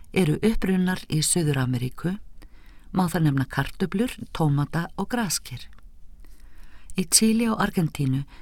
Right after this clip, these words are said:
hefur á síðari árum myndast blómleg vínberja- og vínframleiðsla. Eins og annars staðar við miðbaug er yfirborðssjórinn í Kyrrahafinu næringarsnauður en djúpsjórinn kaldur og næringaríkur.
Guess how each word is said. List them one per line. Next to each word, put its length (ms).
hefur 300
á 20
síðari 400
árum 320
myndast 400
blómleg 480
vínberja- 560
og 140
vínframleiðsla. 840
Eins 180
og 80
annars 240
staðar 240
við 140
miðbaug 480
er 200
yfirborðssjórinn 960
í 80
Kyrrahafinu 680
næringarsnauður 1040
en 220
djúpsjórinn 800
kaldur 520
og 80
næringaríkur. 840